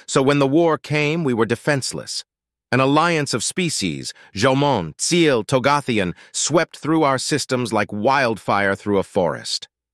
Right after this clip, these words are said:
Our homeworld was leveled down to the bedrock. A million years of glorious history wiped clean from the memory of time, and all we could do was watch in horror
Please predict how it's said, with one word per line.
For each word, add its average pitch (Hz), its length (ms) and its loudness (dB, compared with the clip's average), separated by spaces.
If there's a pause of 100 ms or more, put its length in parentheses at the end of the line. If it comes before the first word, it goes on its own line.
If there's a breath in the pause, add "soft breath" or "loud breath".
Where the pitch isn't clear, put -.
(300)
Our 127 200 2
homeworld 131 540 2
was 113 180 -2
leveled 117 340 0
down 117 300 0
to 117 80 -6
the 107 100 -2
bedrock. 85 680 -4 (380)
A 120 80 2
million 147 420 2
years 135 340 2
of 101 140 -2
glorious 127 560 0
history 78 540 -6 (260 loud breath)
wiped 131 400 0
clean 123 460 -2
from 101 160 -2
the 98 80 0
memory 107 380 0
of 98 120 -4
time, 80 460 -4 (180 soft breath)
and 110 140 2
all 139 180 4
we 135 140 -2
could 110 160 -4
do 120 160 -2
was 107 200 -2
watch 113 360 -2
in 123 80 -2
horror 90 580 -2